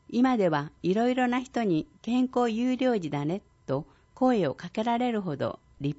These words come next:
派な体型になり、寝返りもできるようになりました。まだ自分で戻ることができず泣いちゃうけど、転がることが楽しいみたいで、何度もコロンと転がっています。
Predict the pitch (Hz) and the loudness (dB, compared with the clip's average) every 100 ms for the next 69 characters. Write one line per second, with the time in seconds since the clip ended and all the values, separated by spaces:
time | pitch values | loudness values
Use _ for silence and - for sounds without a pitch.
0 | - 185 214 214 208 220 - 208 202 190 | -2 0 0 -2 -4 -4 -2 -2 0 -2
1 | 175 - - _ _ _ _ _ - _ | -4 -8 -12 _ _ _ _ _ -20 _
2 | - _ 180 185 208 233 220 214 196 - | -20 _ 2 4 4 0 -2 -2 -4 -4
3 | 165 202 262 262 208 151 135 131 127 139 | -6 -6 -4 -2 0 0 -2 -2 -6 -6
4 | 131 156 - - - _ _ _ _ - | -6 -8 -14 -16 -16 _ _ _ _ -20
5 | - 196 180 170 - _ - 185 208 254 | -4 -4 -2 -6 -8 _ -4 -2 0 2
6 | 262 240 233 277 269 196 180 185 165 160 | 2 0 0 0 0 -2 -2 0 0 -2
7 | - 185 151 127 - 196 233 208 160 156 | -4 -6 -4 -6 -4 -4 -2 -4 -4 -4
8 | 151 139 135 185 - _ _ 190 185 202 | -4 -2 -2 -4 -12 _ _ -2 0 0
9 | 220 220 226 233 208 160 - 175 185 208 | -2 -2 -4 -2 -2 -2 -4 -6 -4 -4
10 | - 254 208 - 156 135 123 135 - - | -2 -2 -2 -6 -8 -8 -8 -8 -12 -20
11 | _ _ - 190 196 156 143 127 123 - | _ _ -2 0 2 2 0 2 0 -4
12 | - 196 220 254 - 147 - 165 165 180 | -8 -4 0 -2 -2 -6 -2 -2 -2 -4
13 | - 208 190 135 151 - | -6 -4 -2 -2 -6 -12